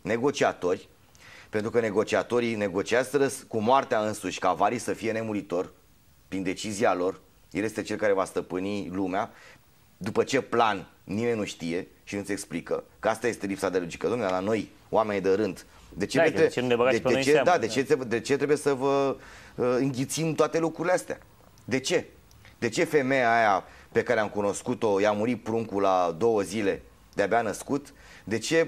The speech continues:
Speaker 1: bă, bărbatul, femeia care are șase copii și muncea să-i hrănească, moare în acci-, în accident, uh, nu știu unde de muncă, timp ce cară sau muncind să-și aducă o pâine acasă, da, în epoca asta?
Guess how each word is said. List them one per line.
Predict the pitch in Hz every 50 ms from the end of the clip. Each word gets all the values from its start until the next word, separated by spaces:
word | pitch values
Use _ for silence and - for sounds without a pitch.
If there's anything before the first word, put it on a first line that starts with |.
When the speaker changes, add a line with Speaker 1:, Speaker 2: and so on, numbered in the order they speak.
| - - 120
Speaker 1:
bă, | 123 135 127 123 117 98
bărbatul, | 104 113 104 104 98 131 131 127 - 120 113 110 107
femeia | 104 110 107 104 113 113 113 110
care | 98 101 101
are | 104 107 101
șase | - - 127 113 - 117
copii | 104 - 98 98 - 117 120
și | - -
muncea | 107 98 95 - 120 110
să-i | - 110 98
hrănească, | - - 98 95 107 110 - - - 104 101 95 - - - - -
moare | - 98 107 110 113
în | 110
acci-, | 104 - - 98 95
în | 104 101
accident, | 101 98 92 - 95 85 107 110 107 - - -
uh, | 98 92 92 90 87 85 85 85 - -
nu | 95 98 101
știu | 98 - 95
unde | 104 101 95
de | 87
muncă, | 92 92 101 107 - 90 90
timp | 82 95 104 98
ce | - 92 82
cară | - 110 104 98 90 85
sau | - - 85 85 80 - - -
muncind | - 95 92 92 87 - - 113 101 85 - - - - _ - - _ - _ _ -
să-și | - 98 90 78
aducă | 92 101 110 107 98
o | 95
pâine | - - 110 101 95
acasă, | 85 78 - 101 110 117 - - 147 139 - - _ _ _
da, | - 101 117 120
în | 113
epoca | 110 98 87 95 95 98 107
asta? | 127 - - 156 156